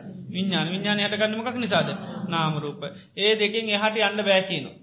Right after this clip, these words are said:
හ්ම්? ඒ දෙකෙන් එහාට යන්න බෑ කියනවා. සංකාර කියන්නේම නාම රූප ධර්ම තමයි. හ්ම්? අ, එතකොට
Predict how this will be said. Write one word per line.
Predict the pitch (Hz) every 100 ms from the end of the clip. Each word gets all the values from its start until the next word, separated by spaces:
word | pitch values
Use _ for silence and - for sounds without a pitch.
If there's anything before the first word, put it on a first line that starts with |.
| _ _
හ්ම්? | 220 339
ඒ | 180 185
දෙකෙන් | 180 196 214
එහාට | 196 185 185 269 392 - 185
යන්න | 180 165
බෑ | 151 143
කියනවා. | 151 165
සංකාර | 165 180 180 190 190
කියන්නේම | 185 190 208 233
නාම | 214 208
රූප | 208 208
ධර්ම | 214 226 233
තමයි. | 233 214 123 - -
හ්ම්? | 190 277 - - - - - _
අ, | - 156 147 139 - _
එතකොට | - 196 240